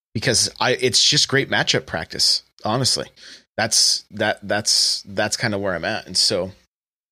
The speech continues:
um, it's hard to watch those points go down, right? But, uh, um, but I've also been, my time in, in quick play, dude, I've, there's been some,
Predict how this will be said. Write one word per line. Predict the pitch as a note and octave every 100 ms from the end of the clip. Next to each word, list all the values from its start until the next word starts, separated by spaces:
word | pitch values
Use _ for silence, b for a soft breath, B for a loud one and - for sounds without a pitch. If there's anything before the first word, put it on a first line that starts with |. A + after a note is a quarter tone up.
| -
um, | A#2 G#2
it's | B2+ -
hard | B2 G#2+ G#2
to |
watch | A2 G#2 -
those | G2+
points | - G#2 -
go | A#2
down, | G#2 A2+ E3 B B B B B -
right? | G#2+ C#3 - _ _ A2
But, | G2+ G#2 - -
uh, | F#2+ F2+ - _ _ b b -
um, | - - - _ _ - -
but | E3
I've | C3+
also | D#3 G#3+ B3+
been, | G3+ G#3 D3+ - B B B B -
my | D3 C#3+
time | - D3+ F#3+ F3+ - - _
in, | - C3+ B2+ A#2+ _ _ D3
in | C#3 C3
quick | - F3 A3
play, | - C3 G#2 G#2 - _ _ _ _ _ _ _ _ _ _ _ _ _ _ _ _ - B2
dude, | A#3
I've, | - A#3 -
there's | F3 -
been | -
some, | - A2+